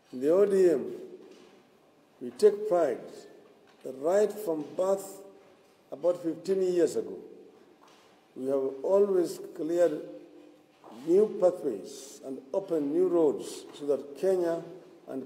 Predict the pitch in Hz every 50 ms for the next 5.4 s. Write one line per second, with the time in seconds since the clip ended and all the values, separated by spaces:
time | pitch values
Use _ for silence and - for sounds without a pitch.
0 | - - 180 185 185 170 139 120 120 117 - - - - 120 120 123 135 143 131
1 | - - 131 113 101 92 87 87 85 - - - - - - - _ _ _ _
2 | _ _ _ _ _ _ _ _ _ _ _ _ - - - - - _ _ _
3 | _ _ _ _ - 135 151 156 156 139 151 147 139 151 180 196 - - 175 165
4 | 160 147 143 127 - - 139 127 127 127 127 139 165 175 170 165 156 135 - -
5 | 151 151 151 147 - - 156 156